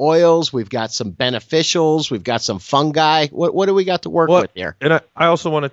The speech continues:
Speaker 2: say, too, Doctor Tom, that <clears throat> focus some on, I don't think we have enough emphasis in our, our indoor, even our hobby rooms here in the cannabis realm. I just myself, for the first time in many years, used, uh,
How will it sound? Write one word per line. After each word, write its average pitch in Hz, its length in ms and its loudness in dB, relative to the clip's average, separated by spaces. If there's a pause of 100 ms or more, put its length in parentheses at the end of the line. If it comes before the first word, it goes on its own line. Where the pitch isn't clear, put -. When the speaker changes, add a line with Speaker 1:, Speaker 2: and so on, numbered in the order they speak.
Speaker 2:
say, 143 280 -4
too, 143 280 -6
Doctor 123 300 -2
Tom, 127 340 -2
that 110 220 -2 (320)
<clears throat> 139 80 -6 (720)
focus 180 260 -4
some 156 320 0
on, 113 260 2 (260)
I 123 80 -2
don't 147 200 -2
think 160 160 -6
we 131 100 -2
have 117 140 0
enough 110 280 -2
emphasis 107 540 -6
in 98 100 -2
our, 92 240 2 (420)
our 90 100 0
indoor, 104 600 2
even 104 220 -4
our 92 140 2
hobby 101 300 2
rooms 101 300 -2
here 98 200 0
in 92 80 0
the 90 60 -4
cannabis 98 560 -2
realm. 98 320 2
I 113 160 0
just 110 260 -6
myself, 101 540 0
for 90 140 -4
the 87 80 -2
first 101 320 -6
time 92 280 0
in 87 100 -4
many 98 240 0
years, 90 360 -2
used, 90 340 -6
uh, 82 260 0